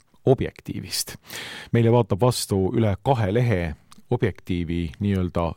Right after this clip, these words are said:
süvaanalüüsi, mida siis, eh, teostatakse meie artiklite, eh, puhul ning Postimehe juhtkiri, eh, samuti räägib, eh, Objektiivist, küsides,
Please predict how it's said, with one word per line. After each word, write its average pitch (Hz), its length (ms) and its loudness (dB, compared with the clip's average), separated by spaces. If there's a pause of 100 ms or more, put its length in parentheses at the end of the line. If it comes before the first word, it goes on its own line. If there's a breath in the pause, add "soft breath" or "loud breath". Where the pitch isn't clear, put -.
süvaanalüüsi, 92 1120 2 (580 loud breath)
mida 101 240 2
siis, 95 340 -2
eh, 98 120 2 (100)
teostatakse 95 960 -2
meie 98 300 0 (100)
artiklite, 95 840 -2 (100)
eh, 98 300 -2 (100)
puhul 104 400 0 (480 loud breath)
ning 139 240 0 (320)
Postimehe 110 720 0
juhtkiri, 104 680 0 (120)
eh, 101 280 -2
samuti 104 760 2
räägib, 98 460 -2
eh, 95 180 0
Objektiivist, 98 1000 -2 (100)
küsides, 98 540 2